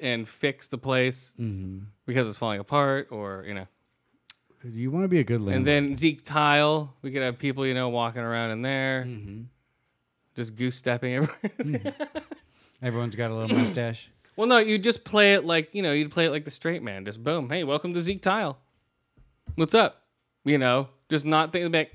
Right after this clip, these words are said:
Speaker 1: um, like, "How's it going?" And just
Speaker 2: They're
Speaker 1: put on
Speaker 2: trying to figure out if you're a total racist asshole.
Speaker 1: <laughs> No, just put on excellent service, you know, for really good
Speaker 2: Yeah.
Speaker 1: prices. No one would give a shit.
Speaker 2: But just say Zeke Tile all the time.
Speaker 1: Yeah, be like
Speaker 2: "Welcome to Zeke Tile. Can I help you find something here in Zeke Tile?"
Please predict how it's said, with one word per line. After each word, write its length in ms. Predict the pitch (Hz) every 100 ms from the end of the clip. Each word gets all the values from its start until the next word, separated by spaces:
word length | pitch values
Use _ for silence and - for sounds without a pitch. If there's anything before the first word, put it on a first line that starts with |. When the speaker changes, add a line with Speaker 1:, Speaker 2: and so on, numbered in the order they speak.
| -
Speaker 1:
um, 600 | 226 226 233 233 233 220 _ _ _ _ _ _
like, 140 | 165 165
"How's 120 | 202
it 60 |
going?" 260 | 190 233 160
And 140 | 185
just 160 | 208 208
Speaker 2:
They're 60 | 165
Speaker 1:
put 60 |
on 80 | 233
Speaker 2:
trying 160 | 180 165
to 60 |
figure 340 | 131 160 139 135
out 160 | 139
if 120 | 139 113
you're 140 | 123
a 60 | 104
total 420 | - 127 123 113
racist 400 | 113 107 107 -
asshole. 840 | 107 175 147 - - 196 190 294
Speaker 1:
<laughs> 60 | 320
No, 200 | 359 330
just 180 | 262 - - - -
put 140 | 294
on 220 | 294 269 208
excellent 500 | 190 214 - 226 208
service, 640 | - 180 151 147 143 - -
you 100 | 139
know, 180 | 143 135
for 160 | 131 131
really 260 | 139 165
good 160 | 160 139
Speaker 2:
Yeah. 60 | 123
Speaker 1:
prices. 340 | 120 120 123
No 160 | 131 131
one 100 | 127
would 120 | 113
give 140 | 104 87
a 40 |
shit. 240 | - - -
Speaker 2:
But 140 | 127
just 240 | 110 117
say 180 | - 127
Zeke 300 | 104 120 110
Tile 400 | - 107 98 92
all 140 | 95 95
the 60 | 87
time. 300 | 101 90 92
Speaker 1:
Yeah, 220 | 208 208
be 100 | 185
like 60 | 180
Speaker 2:
"Welcome 160 | 190
to 80 | 208
Zeke 260 | 185 202 175
Tile. 280 | 196 185 156
Can 160 | 156
I 40 | 151
help 220 | 160 160
you 80 | 170
find 260 | 165 165
something 280 | 185 175 170
here 160 | 160 170
in 100 | 151
Zeke 220 | 175 151
Tile?" 300 | 160 175